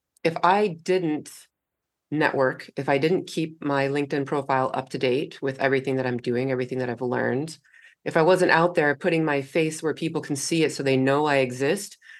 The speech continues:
these jobs would not have come to me. And that was the whole point. My mentor, when he taught me how to use LinkedIn, that's exactly what he told me. You want the jobs to come to you.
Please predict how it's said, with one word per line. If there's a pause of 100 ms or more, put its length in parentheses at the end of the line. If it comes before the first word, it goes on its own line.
(560)
these
jobs
would
not
have
come
to
me.
And
that
was
the
whole
point.
My
mentor, (100)
when
he
taught
me
how
to
use
LinkedIn,
that's
exactly
what
he
told
me. (320)
You
want
the
jobs
to
come
to
you.